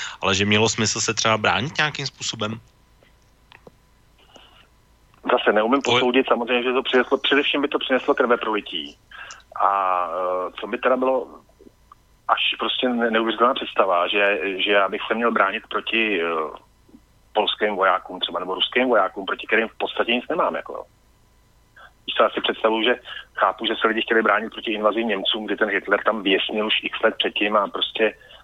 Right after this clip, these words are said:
Speaker 2: nebyli jsme první, na koho on vletěl a kde se začal rozpínat, jo. Ale ty Rusové do té doby byl klid, prostě nic se nedělo. A najednou to jsem, já si, já si sám, jako já samozřejmě mám nějaký vojenský výcvik, že musel jsem sloužit a, a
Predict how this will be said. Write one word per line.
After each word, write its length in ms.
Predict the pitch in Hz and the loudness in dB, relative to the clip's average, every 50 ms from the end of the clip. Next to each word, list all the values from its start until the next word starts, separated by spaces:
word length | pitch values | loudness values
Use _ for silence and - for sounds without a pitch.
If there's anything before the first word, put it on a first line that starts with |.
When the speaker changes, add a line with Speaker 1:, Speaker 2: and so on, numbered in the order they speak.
| - - | -6 -4
Speaker 2:
nebyli 200 | - 123 101 98 | -2 0 0 0
jsme 160 | - 120 113 - - | 0 -2 -2 0 0
první, 300 | 98 87 87 104 104 101 | 0 0 0 0 0 2
na 80 | 98 | 2
koho 240 | - - 107 104 104 | 2 0 0 2 2
on 140 | 107 107 104 | 2 0 2
vletěl 320 | 101 95 92 - 107 104 | 2 0 2 2 2 2
a 40 | 104 | 2
kde 140 | 101 98 95 - | 0 -2 -4 -2
se 60 | 101 | -2
začal 280 | 101 98 - - 110 107 | -2 0 2 2 0 0
rozpínat, 460 | 104 95 - - - 160 151 107 90 - | 0 -2 -4 -4 -4 -2 -2 -2 -2 0
jo. 100 | 92 87 | -2 0
Ale 160 | 85 92 92 | 0 0 0
ty 120 | - 110 | -2 -2
Rusové 300 | 101 98 - - 120 120 | -4 -4 -2 0 2 2
do 120 | 117 107 104 | 2 0 -2
té 200 | - - 143 127 | -4 -6 -6 -4
doby 260 | 117 117 110 113 123 | -4 -2 0 0 0
byl 220 | 117 123 123 127 - | 2 2 0 0 0
klid, 300 | - - 98 104 117 127 - - | 0 2 2 2 2 0 -2 -6
prostě 240 | - 127 - - 123 | -8 -10 -8 -6 -6
nic 200 | 113 110 110 - - | -4 -4 -4 -2 -2
se 100 | 127 117 | -2 -2
nedělo. 380 | 110 101 92 101 117 123 123 - - - - - - - - - - - - - - _ _ _ _ _ _ _ _ _ - | -2 -2 0 2 2 2 0 -2 -4 -10 -16 -14 -14 -14 -14 -14 -16 -18 -20 -20 -20 _ _ _ _ _ _ _ _ _ 0
A 40 | |
najednou 240 | 95 98 98 104 110 | 2 2 2 2 0
to 80 | 107 - | -2 -2
jsem, 180 | - 127 120 110 | 0 2 4 4
já 100 | 107 104 - | 4 2 2
si, 160 | - 139 123 98 | -2 -2 2 2
já 100 | 113 110 | 2 2
si 120 | - 120 110 - | 2 0 0 2
sám, 280 | 123 113 120 139 151 | 2 2 2 0 -2
jako 160 | 135 - 147 | -4 -2 0
já 220 | 139 123 117 120 120 - | 0 2 2 0 -2 -4
samozřejmě 320 | - 127 117 117 120 127 127 | -6 -6 -6 -2 -2 0 2
mám 220 | 120 101 98 98 | 2 2 2 2
nějaký 280 | 98 90 - - 131 117 | 0 0 2 2 2 2
vojenský 440 | 107 104 104 104 - - 123 117 107 | 2 2 0 -2 -2 -2 -2 0 0
výcvik, 360 | 92 90 - - 107 110 107 | -4 -6 -4 -4 -4 -2 0
že 80 | 110 | -2
musel 260 | 117 113 - - 117 104 | -2 -2 -2 -2 -2 -2
jsem 160 | - 123 120 | -2 -4 -2
sloužit 360 | - 107 95 95 107 107 - - | -2 -2 -2 -2 -2 -4 -2 -2
a, 160 | 107 104 95 - _ - - - - _ | -2 -2 -2 -4 _ -20 -20 -20 -8 _
a 120 | - 95 | 0 2